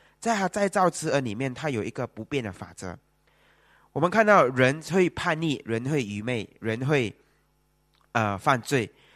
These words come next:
但是我们就看到神的十诫呢，他是完全没有改变，因为他所写的是跟先前的一样的。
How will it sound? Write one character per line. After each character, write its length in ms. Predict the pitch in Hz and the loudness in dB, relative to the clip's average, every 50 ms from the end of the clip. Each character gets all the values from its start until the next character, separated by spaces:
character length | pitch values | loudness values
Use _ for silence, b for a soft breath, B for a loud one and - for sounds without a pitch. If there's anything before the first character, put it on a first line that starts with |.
| b b b | b b b
但 160 | - 196 208 | -2 -2 -2
是 140 | - - 196 | 0 2 0
我 40 | 156 | 0
们 140 | 120 123 131 | 0 0 -4
就 60 | 147 | -4
看 200 | - - 160 147 | -4 -4 -4 -2
到 200 | 147 139 117 - | 0 -2 -2 -2
神 400 | - - - - - 139 120 131 | -6 -8 -6 -4 0 0 0 0
的 100 | 160 175 | 2 0
十 220 | 147 - - - 120 | 0 0 -2 -4 -4
诫 240 | - - 151 147 | -4 -2 -2 0
呢， 240 | 131 127 120 117 110 B B B B B B B | 0 0 -2 -4 -4 B B B B B B B
他 160 | B - 175 | B -2 0
是 160 | 175 - 175 160 | 0 0 0 -2
完 360 | 131 110 110 120 110 113 139 | -2 0 0 0 0 0 0
全 280 | - - - 135 113 107 | -2 0 0 0 0 0
没 100 | 113 131 | 0 -2
有 80 | 120 | -2
改 180 | 107 - 92 90 | -2 -4 -8 -8
变， 240 | - - 131 110 90 - B B B B B | -4 -2 -2 -2 -2 -6 B B B B B
因 100 | B 151 | B 0
为 80 | 214 233 | 0 2
他 200 | - 185 180 170 | 2 2 0 0
所 200 | - - 135 147 | 2 2 0 0
写 240 | - - - 107 | 0 0 -2 -2
的 160 | 95 104 104 101 | -2 -2 -2 -4
是 200 | 98 - 160 139 | -4 -4 -6 -4
跟 200 | - 147 135 135 | -2 -2 -4 -2
先 340 | 127 - - 151 139 139 139 | -4 -4 -2 -2 -2 -2 -4
前 260 | - - - 95 95 | -8 -8 -8 -6 -6
的 120 | 101 107 98 | -6 -8 -8
一 140 | - 95 95 | -8 -10 -6
样 200 | 107 123 113 98 | -4 -4 -4 -4
的。 160 | 95 92 - | -8 -14 -16